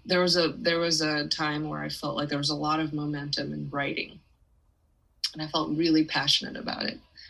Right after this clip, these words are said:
But right now I'm like, I feel like everything I write, I've written already, and I hate it, <laughs> you know?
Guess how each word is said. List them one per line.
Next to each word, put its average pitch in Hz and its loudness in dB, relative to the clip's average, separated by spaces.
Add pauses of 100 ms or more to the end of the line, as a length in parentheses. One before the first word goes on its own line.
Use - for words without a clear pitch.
(200)
But 165 2
right 156 2
now 147 0
I'm 147 -2
like, 139 -4 (1160)
I 160 -8
feel 170 4
like 175 4
everything 196 2
I 180 4
write, 175 2
I've 160 0
written 175 -2
already, 165 2
and 156 -2
I 156 0
hate 170 4
it, 165 4 (100)
<laughs> 190 0
you 175 0
know? 147 -2